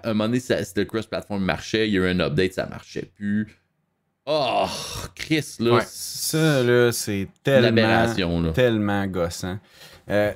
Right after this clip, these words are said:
Speaker 3: je voulais ramener de quoi, là, pour Microsoft, là.
Speaker 2: Ouais.
Speaker 3: Ils sont sur un grind. Ils ont essayé de prendre Twitch.
Speaker 2: Ben,
Speaker 3: Ils
Speaker 2: ils
Speaker 3: peuvent
Speaker 2: veulent
Speaker 3: pas
Speaker 2: rentrer dans le
Speaker 3: l'avoir,
Speaker 2: monde
Speaker 3: fait,
Speaker 2: gaming.
Speaker 3: fait, ouais,
Speaker 2: Ils veulent
Speaker 3: c'est
Speaker 2: rentrer
Speaker 3: ça.
Speaker 2: dans le monde
Speaker 3: Ben non,
Speaker 2: gaming,
Speaker 3: mais attends,
Speaker 2: clairement.
Speaker 3: ils sont déjà rentrés dans le monde
Speaker 2: Ben,
Speaker 3: du gaming,
Speaker 2: gaming
Speaker 3: là.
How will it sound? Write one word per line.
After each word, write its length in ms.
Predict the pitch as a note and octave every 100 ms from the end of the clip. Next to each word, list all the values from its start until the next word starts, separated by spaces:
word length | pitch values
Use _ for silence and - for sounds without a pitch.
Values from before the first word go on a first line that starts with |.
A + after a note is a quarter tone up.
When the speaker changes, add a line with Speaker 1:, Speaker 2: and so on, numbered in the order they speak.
| -
Speaker 3:
je 120 | A2+
voulais 160 | A#2 F3
ramener 420 | A3+ D#3+ A#2 D3+
de 40 | F#3+ -
quoi, 360 | - C#3 D#3
là, 260 | C#3+ C3+ C3
pour 200 | - G2+
Microsoft, 680 | G#2 F#2+ A2 G#2 - C3 - -
là. 60 | B2 _ _ _
Speaker 2:
Ouais. 160 | - - _ _ - - _ _
Speaker 3:
Ils 80 | B2+
sont 380 | - - E3 F3
sur 280 | - A2 G#2
un 160 | F#2+
grind. 480 | F#2 G#2 G2+ G#2 F2+ - - _ _ _ _ _
Ils 100 | -
ont 100 | A2
essayé 460 | B2+ C3+ F3 E3+ F#3+
de 60 | D#3+
prendre 320 | C3+ C3 A#2+ G#2
Twitch. 680 | A#2+ C3 C#3 - - - _ _ _ _ _ _ _ _ _
Speaker 2:
Ben, 100 | B2
Speaker 3:
Ils 80 | G#2+
Speaker 2:
ils 40 | -
Speaker 3:
peuvent 160 | A2+
Speaker 2:
veulent 100 | F3+
Speaker 3:
pas 120 | E3+ D3
Speaker 2:
rentrer 60 |
dans 40 | C3+
le 40 | B2
Speaker 3:
l'avoir, 240 | - C#3 -
Speaker 2:
monde 100 | A#2
Speaker 3:
fait, 120 | B2
Speaker 2:
gaming. 340 | B2+ B2+ F2+ -
Speaker 3:
fait, 320 | - A2+ A2
ouais, 160 | C3
Speaker 2:
Ils 40 | D3
veulent 80 | C#3+
Speaker 3:
c'est 60 |
Speaker 2:
rentrer 180 | D3 A#2+
Speaker 3:
ça. 40 | B2
Speaker 2:
dans 40 |
le 60 | B2
monde 160 | A#2+ G#2
Speaker 3:
Ben 120 | -
non, 80 | D#3+
Speaker 2:
gaming, 120 | B2
Speaker 3:
mais 100 | G#2+
attends, 160 | G2 A#2
Speaker 2:
clairement. 160 | D#3 B2
Speaker 3:
ils 40 |
sont 240 | A2+ B2 A#2+
déjà 460 | A2 E3 C3 F#3
rentrés 380 | F3 F#2 E2+ G#2
dans 140 | G2 F2
le 60 |
monde 200 | F2+ F#2+
Speaker 2:
Ben, 120 | F#2+ B2
Speaker 3:
du 80 | G#2
gaming, 160 | C3+
Speaker 2:
gaming 260 | C3+ D#3 E3+
Speaker 3:
là. 60 | D3